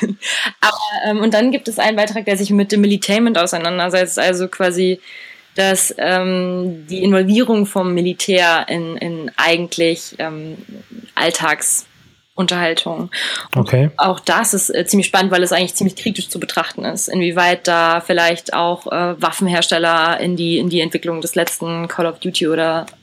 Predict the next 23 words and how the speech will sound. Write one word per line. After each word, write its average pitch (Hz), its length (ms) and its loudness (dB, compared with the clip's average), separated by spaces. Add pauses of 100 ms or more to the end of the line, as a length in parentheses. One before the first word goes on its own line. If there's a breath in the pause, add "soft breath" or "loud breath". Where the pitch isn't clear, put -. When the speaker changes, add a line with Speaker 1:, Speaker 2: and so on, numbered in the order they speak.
(240)
Speaker 1:
Medal 170 260 0
of 175 120 -2
Honor 180 260 4
eingebunden 165 520 -2
sind. 165 360 -6 (540 loud breath)
Und 180 140 2
Speaker 2:
Ja. 120 300 4
Speaker 1:
da 180 320 4
wieder 175 420 2
einfach, 165 600 -2
ähm, 165 540 -6 (800)
so 190 320 2
unterschwellige 196 1000 4
Promo 202 420 2
geleistet 170 600 0
wird, 165 180 0
indem 175 280 -4
man 170 260 -6
eben 175 180 -4
da 165 120 0
eine 165 180 -2
Zusammenarbeit 165 640 -2
hat. 175 160 -6